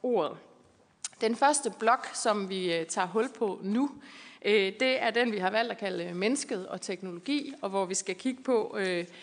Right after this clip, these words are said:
netop det her spørgsmål om, hvordan kan kunstig intelligens, øh, blive til gavn for mennesket,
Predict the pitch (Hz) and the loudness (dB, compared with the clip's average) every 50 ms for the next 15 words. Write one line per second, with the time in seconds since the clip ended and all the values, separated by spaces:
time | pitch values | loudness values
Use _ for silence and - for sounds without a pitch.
0 | - - - - _ _ - 214 220 247 233 240 247 233 240 220 214 - - 202 | -20 -20 -20 -20 _ _ 2 4 4 4 2 2 2 2 4 2 2 0 0 0
1 | 202 220 - 240 208 190 190 202 - - 190 185 196 202 214 233 - 240 202 180 | 0 0 0 -2 -2 0 0 -2 -2 -2 -2 0 0 0 0 0 -2 -4 -6 -4
2 | - 220 208 240 220 - 233 208 196 175 - 185 185 - 214 220 214 208 220 - | -2 -2 -2 -2 -2 -2 -4 -4 -4 -4 -6 -6 -2 0 0 0 0 0 -4 -6
3 | - - - 190 180 180 170 170 170 165 170 175 170 - - - 208 202 196 185 | -6 -6 -6 -6 -4 -4 -4 -4 -4 -6 -6 -8 -12 -12 -8 -4 -4 -2 -2 -4
4 | 165 - - - - - 233 220 233 240 254 233 208 185 170 - - 202 180 175 | -4 -8 -14 -12 -6 -2 0 2 4 6 6 6 4 2 -2 -2 0 0 0 0
5 | 165 170 185 208 - - - - - | -2 -2 -2 -4 -4 -4 -6 -8 -10